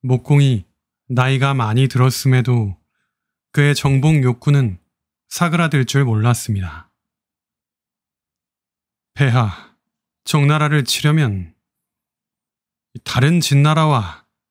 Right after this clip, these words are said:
주나라를 지나야 합니다. 그 일은 명백히 쉬운 일이 아니니 다른 때 기회를 보는 것이 좋을 듯합니다." 자신이 신뢰하는 두 신하,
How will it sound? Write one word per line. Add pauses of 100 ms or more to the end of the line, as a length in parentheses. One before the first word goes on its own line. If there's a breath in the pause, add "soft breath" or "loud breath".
주나라를
지나야
합니다. (1400)
그
일은
명백히
쉬운
일이
아니니 (1120)
다른
때
기회를
보는
것이
좋을
듯합니다." (2500)
자신이
신뢰하는 (300)
두
신하,